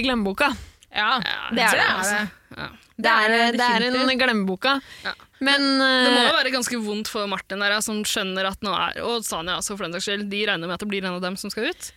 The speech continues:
Speaker 2: Det som jeg synes er ekstra vondt, er at de er så defeated. Eh, Martin, som vanligvis er en så grei kar som på en måte, eh, han,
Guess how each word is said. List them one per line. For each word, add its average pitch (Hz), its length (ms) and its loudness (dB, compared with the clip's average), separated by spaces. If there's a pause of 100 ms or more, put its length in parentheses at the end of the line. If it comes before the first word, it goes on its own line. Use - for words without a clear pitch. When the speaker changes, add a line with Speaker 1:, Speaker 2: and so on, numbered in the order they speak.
Speaker 2:
Det 269 160 -2
som 370 120 -6
jeg 403 160 0
synes 277 200 -2
er - 160 -4
ekstra - 360 -2
vondt, 330 220 -2
er 302 140 0
at 262 100 -4
de 320 120 0
er 202 180 2
så 240 160 -2
defeated. 254 640 -2 (360)
Eh, 294 200 2
Martin, 285 560 0
som 359 160 -2
vanligvis 269 400 0
er 214 160 2
en 262 80 0
så 269 160 0
grei 233 400 2
kar 208 240 0
som 247 120 -2
på 254 80 -2
en 269 40 0
måte, 254 240 -2
eh, 240 560 0
han, 330 240 0